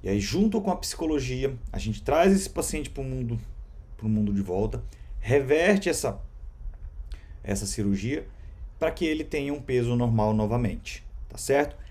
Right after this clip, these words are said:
É raro de acontecer? É raro da gente reverter, mas é bem possível que a gente consiga sim reverter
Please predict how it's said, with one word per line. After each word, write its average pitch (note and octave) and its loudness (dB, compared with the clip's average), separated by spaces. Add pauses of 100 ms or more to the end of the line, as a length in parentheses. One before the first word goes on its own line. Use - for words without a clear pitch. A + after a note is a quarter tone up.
É A2+ 0
raro D3 8
de A2 4
acontecer? G#2+ 0 (440)
É F2+ -2
raro B2+ 6
da D3+ 4
gente C#3+ -2
reverter, D3 2 (180)
mas G#2 0
é A2+ 4
bem A2 2
possível D#3 -4
que - -6
a D3 -6
gente D3+ -12
consiga D3+ -4
sim D3 -6
reverter C#3+ -2